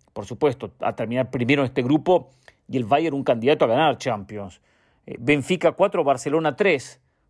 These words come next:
Ahí está la lucha para ver quién acompaña al equipo alemán a los octavos de final. Y ojo que Barcelona recibe al Benfica. Y no me vengan a decir que Barcelona no va a ganar Champions, porque sabemos que no va a ganar Champions.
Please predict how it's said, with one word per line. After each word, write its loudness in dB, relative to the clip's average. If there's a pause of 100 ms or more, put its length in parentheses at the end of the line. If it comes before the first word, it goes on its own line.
Ahí -4
está 0
la 4
lucha 0
para 4
ver -2
quién -6
acompaña -2
al -4
equipo -2
alemán 0 (240)
a -10
los -8
octavos 0
de -4
final. -8 (440)
Y -8
ojo 0
que -2
Barcelona 0 (160)
recibe -2
al -2
Benfica. -8 (500)
Y -8
no 4
me 6
vengan 2
a 2
decir -4 (120)
que 0
Barcelona 0
no 0
va 0
a 0
ganar -2
Champions, -4
porque -4
sabemos -2
que -6
no -2
va 2
a 0
ganar -4
Champions. -16